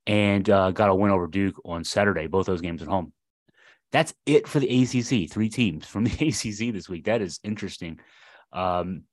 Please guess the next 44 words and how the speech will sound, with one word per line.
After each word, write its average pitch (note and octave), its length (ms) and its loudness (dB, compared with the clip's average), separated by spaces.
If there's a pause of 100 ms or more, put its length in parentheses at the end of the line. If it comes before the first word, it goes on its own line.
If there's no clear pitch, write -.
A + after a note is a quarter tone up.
(480)
uh, F2+ 520 -6
U G#2+ 480 -2
N G#2 100 4
C, G#2+ 240 0
the G2 140 2
consensus G2+ 440 -4
preseason G#2 360 -2
number F#2+ 200 0
one, G#2 380 2
is D#2+ 160 -6
still B2+ 420 4
out, B2 360 4 (520)
uh, F2+ 460 -4
barely B2+ 460 2
among G#2 280 2
the G2 120 0
others G2+ 200 0
receiving F2+ 360 -6
votes. G2 180 2
I F2+ 80 -2
think F2 220 -8
three G#2+ 300 -2
in F2 180 -2
one, G2 500 -2
uh, F2 280 -8
poll F#2 340 -4
and D#2 100 -8
one F#2 160 0
in F#2 80 -2
the D#2+ 140 -6
other F2+ 200 -2
poll. G#2 360 4 (520)
Duke A2 380 2
dropped G2+ 320 2
out G2 240 4
this F#2+ 220 -4
week F#2+ 180 -2
after F2+ 280 0
its D#2 120 -12
loss F2 260 0
to - 120 -14
Clemson, G#2 400 -2
the D#2 100 -10
aforementioned. E2+ 640 -4